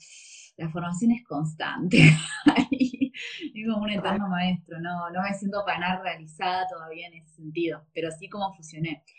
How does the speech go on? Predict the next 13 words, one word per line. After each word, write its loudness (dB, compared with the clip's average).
Y -4
con 8
el 2
maquillaje 0
yo -2
empecé, -4
bueno, 2
terminé -2
el 0
curso, -6
eh, -4
y -10
ya -8